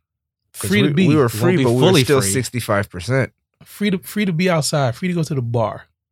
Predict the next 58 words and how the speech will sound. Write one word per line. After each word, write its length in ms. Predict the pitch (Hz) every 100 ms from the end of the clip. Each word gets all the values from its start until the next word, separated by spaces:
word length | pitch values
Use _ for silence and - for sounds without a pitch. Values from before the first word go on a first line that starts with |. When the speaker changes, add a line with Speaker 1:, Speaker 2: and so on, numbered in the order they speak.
| _ _ -
Speaker 3:
Mm, 460 | 110 110 104 95 90
the 80 | 85
bars. 540 | 78 87 87 85 85 _ _
Speaker 2:
Well, 100 | 208
you 60 | 226
Speaker 3:
I 20 |
don't 40 |
Speaker 2:
still, 240 | 185 202 190
Speaker 3:
know. 60 |
Speaker 2:
you 80 | 185
can 120 | 190
still 220 | 160 269
go 120 | 190 165
to 140 | 143
a 20 |
lot 200 | 117 131
of 100 | 110
bars. 460 | 107 95 98 104 - _ -
You 100 | 120
just 340 | 123 117 - - _ _ _ _ _ _
Speaker 3:
What 180 | 139 147
bar? 280 | 101 90 92
Speaker 1:
What 100 | -
Speaker 2:
Oh, 20 | 151
Speaker 1:
bars 300 | 143 139 139
should 60 |
we 20 | 175
Speaker 2:
Ivanhoe. 240 | 180 135
Speaker 1:
go 40 | 123 120
to? 80 | -
Speaker 2:
The 100 | 143
bars 340 | 135 160 202
on 80 | 131
Ivanhoe 400 | 127 214 127 104
are 40 | -
open, 260 | - - 98
open. 140 | - -
Speaker 3:
Really? 460 | 98 180 220 85 _ _ _ _
Speaker 2:
Yeah. 180 | - - _ _ _ _
You 120 | 139
can 100 | 156
just 160 | 127 123
pull 200 | 160 139
up 220 | 165 - _ _
and 140 | 120 120
get 140 | 127
a 40 | 120
drink, 360 | 110 147 160 - _ -
but 120 | 120
you 60 |
gotta 220 | 135 117 110
Speaker 3:
Oh, 140 | 104 _ _ _ _ _ _ _ _ -
but 100 | 160 147
you're 80 | 170
Speaker 2:
disperse. 200 | 143 -
Speaker 3:
not, 80 | 185
oh, 80 | 160
yo, 240 | 147 143